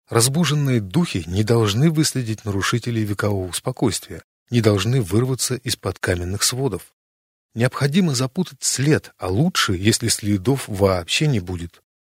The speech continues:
Но жидкая глина предательски выдаёт любого, кто пройдёт по ней. Что сделать, чтобы сбить призраков с толку?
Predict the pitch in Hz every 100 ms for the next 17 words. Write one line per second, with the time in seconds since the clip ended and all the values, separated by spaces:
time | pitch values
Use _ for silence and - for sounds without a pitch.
0 | - 139 170 - 165 - 123 113 110 165
1 | 175 156 - 120 110 107 123 - - 113
2 | 101 98 92 - 123 131 131 87 - -
3 | 98 104 98 90 92 - 110 120 82 -
4 | _ _ _ _ _ _ _ - 190 147
5 | 120 175 156 101 - - - 101 98 90
6 | 101 147 - - 107 98 104 107 120 -
7 | - 160 117 -